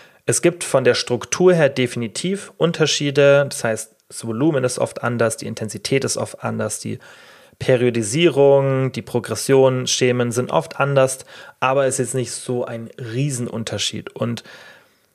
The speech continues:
reines Hypertrophietraining, was dann tendenziell in einem höheren Wiederholungsbereich geschieht, wirkt sich auch positiv auf die Kraft aus und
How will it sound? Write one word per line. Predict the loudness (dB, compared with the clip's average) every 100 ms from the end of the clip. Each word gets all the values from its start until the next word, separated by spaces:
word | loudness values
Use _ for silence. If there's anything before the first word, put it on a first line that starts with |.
| _ _
reines | -2 0 -2
Hypertrophietraining, | 0 -2 -2 -10 -6 -4 -2 -2 -2 0
was | 0 0
dann | -2 -4
tendenziell | -4 -2 -2 0 0 0
in |
einem | -2 -6 -2
höheren | -2 0
Wiederholungsbereich | -2 0 4 4 2 0 0 0 -2
geschieht, | -4 -6 -4 -6 -2
wirkt | -4 -2
sich | -8 -8
auch | -8
positiv | -6 -8 -8 -16
auf | -16 -16
die | -8
Kraft | -2 -2 0 2
aus | 4 4 2 -6
und | -10 -12 -12